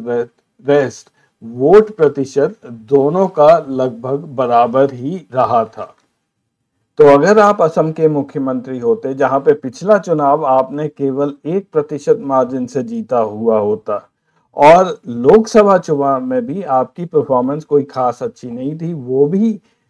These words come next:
लगभग वोट प्र-, प्रतिशत आपके प्रतिद्वंदियों के बराबर ही होता, और वहां पर कोई विपक्षी नेता आके एक बड़ी यात्रा निकालता, जिसमें हजारों लाखों लोग जुड़ने लगते,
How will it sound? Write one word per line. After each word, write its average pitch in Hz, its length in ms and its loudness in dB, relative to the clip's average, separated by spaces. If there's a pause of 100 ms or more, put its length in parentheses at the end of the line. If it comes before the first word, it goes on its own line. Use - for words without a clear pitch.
लगभग 156 560 4
वोट 160 360 4
प्र-, 147 380 2 (140)
प्रतिशत 151 560 0
आपके 143 580 0
प्रतिद्वंदियों 139 960 -2
के 160 200 -6
बराबर 139 600 2
ही 185 120 -6
होता, 120 540 -10 (460)
और 156 160 0
वहां 151 380 0
पर 175 260 -2 (140)
कोई 165 420 -4
विपक्षी 143 560 -12
नेता 143 380 -2
आके 127 540 0 (280)
एक 151 340 0
बड़ी 175 400 4
यात्रा 156 360 4
निकालता, 135 840 0 (300)
जिसमें 170 500 -4
हजारों 147 680 2
लाखों 143 360 -2
लोग 147 340 0
जुड़ने 156 400 0
लगते, 120 520 -2